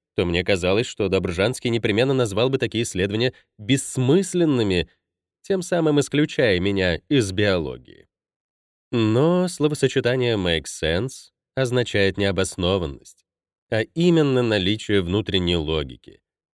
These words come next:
То, что приблизительно можно выразить фразой «всё сходится».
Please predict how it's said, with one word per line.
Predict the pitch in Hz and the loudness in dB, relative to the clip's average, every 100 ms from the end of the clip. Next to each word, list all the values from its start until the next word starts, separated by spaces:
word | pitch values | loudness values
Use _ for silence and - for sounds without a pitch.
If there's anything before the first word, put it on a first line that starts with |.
| _ _ | _ _
То, | - 85 101 | 0 2 0
что | - 123 | 0 -2
приблизительно | 127 104 92 80 87 120 156 | 0 0 0 0 -2 0 0
можно | 160 156 143 | 2 2 2
выразить | 135 147 131 127 | 2 2 0 -2
фразой | 107 101 107 104 92 _ - | 0 0 2 -2 -2 _ -16
«всё | - 120 | -2 0
сходится». | 101 - - 107 69 62 - - - | -2 -4 2 2 2 -6 -16 -18 -20